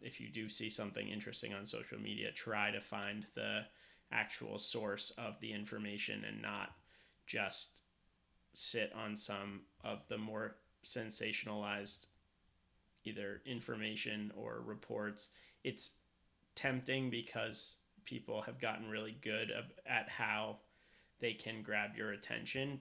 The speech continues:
but it is ultimately unhelpful if you are trying to understand,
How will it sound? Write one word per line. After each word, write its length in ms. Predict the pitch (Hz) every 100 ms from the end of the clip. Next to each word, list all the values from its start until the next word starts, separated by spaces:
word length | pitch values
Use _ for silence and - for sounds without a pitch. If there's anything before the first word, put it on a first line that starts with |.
| -
but 240 | 107 107 117
it 200 | 110 -
is 480 | 117 107 107 - - - - - - -
ultimately 760 | 117 113 113 107 - 107 107 - -
unhelpful 680 | 120 120 151 131 - 113 107
if 180 | 107
you 140 | 117 113
are 200 | 107 107
trying 340 | - 110 107 113
to 120 | -
understand, 800 | 110 107 104 - - - 55 -